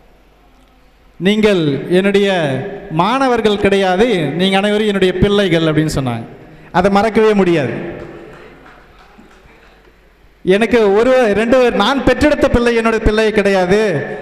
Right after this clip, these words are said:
நீங்க அனைவரும் நாற்பது மாணவர்கள், ஒவ்வொரு வருடத்திலும் நாற்பது மாணவர்கள் என்னுடைய பிள்ளைகள் அப்படின்னு சொல்லுவாங்க.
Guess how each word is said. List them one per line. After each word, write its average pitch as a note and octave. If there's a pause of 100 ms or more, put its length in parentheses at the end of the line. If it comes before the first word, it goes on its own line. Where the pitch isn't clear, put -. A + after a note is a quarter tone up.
(160)
நீங்க G3
அனைவரும் A#3
நாற்பது A3
மாணவர்கள், A3
ஒவ்வொரு B3+
வருடத்திலும் B3
நாற்பது A3+
மாணவர்கள் A3
என்னுடைய A#3+
பிள்ளைகள் A3+
அப்படின்னு G3+
சொல்லுவாங்க. D#3